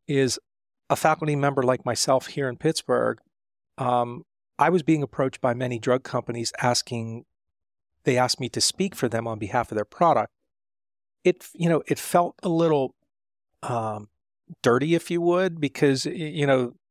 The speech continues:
the money was coming from that product. So, y-, you know, to be unbiased,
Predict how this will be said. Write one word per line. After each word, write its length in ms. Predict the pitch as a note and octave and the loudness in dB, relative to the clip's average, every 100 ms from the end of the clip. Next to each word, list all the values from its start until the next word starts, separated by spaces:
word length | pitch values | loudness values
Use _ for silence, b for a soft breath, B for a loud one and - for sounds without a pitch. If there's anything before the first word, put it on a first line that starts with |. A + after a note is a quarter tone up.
| _ - | _ -2
the 60 | |
money 280 | C3+ D3+ D3+ | 2 2 4
was 160 | C3+ - | 2 0
coming 320 | D3+ C3+ C3 | -2 -2 0
from 240 | D#3 D#3+ | 0 2
that 180 | D3 - | 2 0
product. 440 | - B2+ B2 A#2+ | 2 4 2 0
So, 280 | - C3 A#2+ - _ _ _ _ _ D3 | 0 2 0 -2 _ _ _ _ _ -20
y-, 120 | D3 | -14
you 140 | - B2+ | -4 0
know, 220 | A#2+ A2+ _ _ _ _ _ _ - | 2 0 _ _ _ _ _ _ -4
to 80 | C#3+ | 2
be 160 | D3+ D#3 | 4 4
unbiased, 800 | C3+ B2 B2+ C3+ B2 - - | 4 4 4 4 2 0 -4